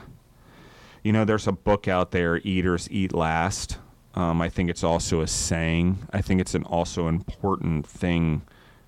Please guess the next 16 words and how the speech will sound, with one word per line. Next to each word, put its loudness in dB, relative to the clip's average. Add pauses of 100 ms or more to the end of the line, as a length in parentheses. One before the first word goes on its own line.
(440)
especially -2
as -2
an -2
entrepreneur, 0
if -10
there's -4
any 0
entrepreneurs -4
listening -2
in, 0
that 0
you -2
want -2
to -4
listen -2
to. -6